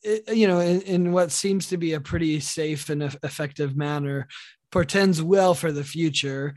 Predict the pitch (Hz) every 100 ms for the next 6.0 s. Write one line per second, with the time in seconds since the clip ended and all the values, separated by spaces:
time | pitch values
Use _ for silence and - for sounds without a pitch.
0 | - - 160 202 196 170 185 170 156 143
1 | - 165 165 151 165 165 156 151 156 147
2 | 143 143 - 147 143 143 - 151 156 170
3 | 156 151 143 147 151 147 147 147 147 147
4 | 143 131 - 151 147 139 - 156 156 147
5 | 151 156 156 170 - - - 151 156 156